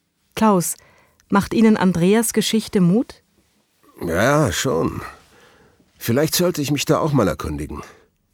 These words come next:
Speaker 2: Aber vielleicht bin ich auch schon zu lange auf der Straße.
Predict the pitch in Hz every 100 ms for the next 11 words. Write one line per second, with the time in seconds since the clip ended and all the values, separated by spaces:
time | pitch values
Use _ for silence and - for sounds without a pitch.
0 | _ _ _ _ _ _ _ _ _ -
1 | 62 78 92 85 92 - - 76 76 73
2 | - 78 - 82 90 78 82 - - -
3 | 73 - -